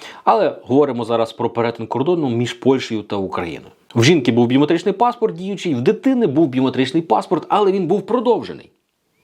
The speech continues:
І все ніби гаразд. Виявляється, не гаразд.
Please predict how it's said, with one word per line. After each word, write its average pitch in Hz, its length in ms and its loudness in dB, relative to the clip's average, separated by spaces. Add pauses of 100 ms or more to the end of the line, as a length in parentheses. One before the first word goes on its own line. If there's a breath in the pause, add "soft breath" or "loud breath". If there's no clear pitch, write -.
(760 loud breath)
І 120 80 6
все 165 260 4
ніби 214 240 4
гаразд. 190 380 -2 (840 soft breath)
Виявляється, 208 600 2 (100)
не 135 240 4
гаразд. 113 500 -10